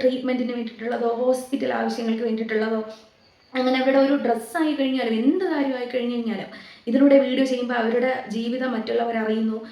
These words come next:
അതല്ലെങ്കിൽ അവരെ പ്രൊമോട്ട് ചെയ്യാൻ വേറെ ആരെങ്കിലും വരുന്നു, അവരുടെ വീഡിയോസ് വേറെ ആരെങ്കിലും എടുത്ത് YouTube ചാനലുകളിൽ ഇട്ട് കഴിഞ്ഞാൽ അവർക്ക് എന്തുമാത്രം സഹായങ്ങൾ അതിലൂടെ കിട്ടുന്നു.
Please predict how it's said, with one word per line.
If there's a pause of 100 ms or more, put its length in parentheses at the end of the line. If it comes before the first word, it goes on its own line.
(180)
അതല്ലെങ്കിൽ (180)
അവരെ (100)
പ്രൊമോട്ട്
ചെയ്യാൻ
വേറെ
ആരെങ്കിലും
വരുന്നു, (120)
അവരുടെ
വീഡിയോസ് (120)
വേറെ
ആരെങ്കിലും
എടുത്ത് (440)
YouTube
ചാനലുകളിൽ
ഇട്ട്
കഴിഞ്ഞാൽ (100)
അവർക്ക്
എന്തുമാത്രം (140)
സഹായങ്ങൾ
അതിലൂടെ
കിട്ടുന്നു.